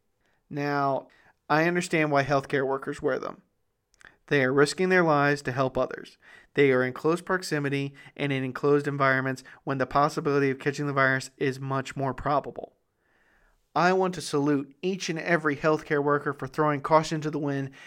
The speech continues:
and running towards the danger of covid to help others in need. That is what America's all about. They send ventilators and healthcare workers all across the globe to help fight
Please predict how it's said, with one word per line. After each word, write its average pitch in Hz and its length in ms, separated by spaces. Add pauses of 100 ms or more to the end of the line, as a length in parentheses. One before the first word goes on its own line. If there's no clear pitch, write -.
and 139 160
running 135 260
towards 151 340
the 147 60
danger 135 360
of 131 100
covid 131 400 (200)
to - 100
help 139 240
others 131 340
in 127 160
need. - 320 (920)
That 156 480 (640)
is 143 120
what 131 160
America's 127 460
all 135 160
about. 123 340 (1600)
They 175 160
send 160 380
ventilators 139 800 (120)
and 135 140
healthcare 151 520
workers 135 480
all 151 180
across 147 300
the 147 80
globe 147 500 (500)
to 143 100
help 147 420 (260)
fight - 520